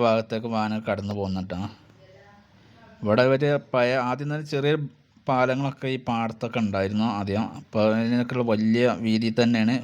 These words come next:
വാ-, വെള്ളം കടന്ന് പോകാൻ പറ്റുന്ന സൗകര്യത്തിനനുസരിച്ച് വലിയ പാലങ്ങളാണ് ഇവർ നിർമ്മിച്ചിട്ടുള്ളത്. കാരണം ഇവിടെ അത്രയും വെള്ളക്കെട്ട്,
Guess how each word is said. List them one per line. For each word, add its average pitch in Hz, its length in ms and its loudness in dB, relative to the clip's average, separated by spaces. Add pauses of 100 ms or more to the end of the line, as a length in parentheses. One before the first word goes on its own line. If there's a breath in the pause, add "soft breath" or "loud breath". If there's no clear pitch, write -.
(140)
വാ-, 101 260 2 (100)
വെള്ളം 107 300 0 (120)
കടന്ന് 110 320 0 (220)
പോകാൻ 113 260 2
പറ്റുന്ന 110 340 -2
സൗകര്യത്തിനനുസരിച്ച് 110 640 0
വലിയ 110 240 2 (100)
പാലങ്ങളാണ് 107 500 0
ഇവർ 104 100 -4 (100)
നിർമ്മിച്ചിട്ടുള്ളത്. 95 720 -6 (920 loud breath)
കാരണം 104 180 2
ഇവിടെ 101 220 2
അത്രയും 135 420 -4
വെള്ളക്കെട്ട്, 117 480 -2